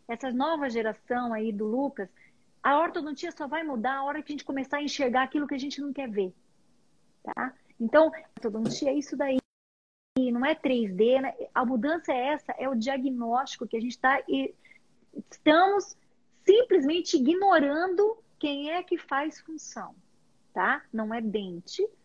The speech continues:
é articulação. A gente tem que fazer o diagnóstico das articulações,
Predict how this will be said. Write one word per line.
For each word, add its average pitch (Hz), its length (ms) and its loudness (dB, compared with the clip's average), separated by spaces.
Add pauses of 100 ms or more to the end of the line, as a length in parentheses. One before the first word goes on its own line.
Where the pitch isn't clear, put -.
(260)
é 202 60 -2
articulação. 214 760 0 (360)
A 214 80 -2
gente 220 200 -2
tem 392 280 4
que 415 100 6
fazer 247 640 4 (760)
o 226 80 0
diagnóstico 254 880 2
das 247 420 0
articulações, 285 880 -6